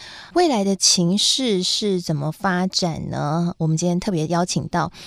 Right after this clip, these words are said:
对于科技产业了解非常深入，而且呢，对于科技巨头哦，研究很透彻的。如果你有在看 YouTube 频道的话，你也喜欢科技话题的话，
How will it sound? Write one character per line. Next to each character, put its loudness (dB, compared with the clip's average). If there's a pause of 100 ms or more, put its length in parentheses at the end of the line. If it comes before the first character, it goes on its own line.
(160)
对 4
于 2
科 0
技 -6
产 -6
业 0
了 2
解 -2
非 -2
常 2
深 2
入， 0 (280)
而 2
且 2
呢， 4
对 2
于 0
科 2
技 0
巨 -2
头 2
哦， 0
研 6
究 6
很 0
透 0
彻 0
的。 0
如 2
果 2
你 4
有 2
在 0 (280)
看 -2
YouTube -2
频 0
道 0
的 0
话， 0
你 2
也 4
喜 -2
欢 0
科 0
技 0
话 0
题 -8
的 -2
话， -2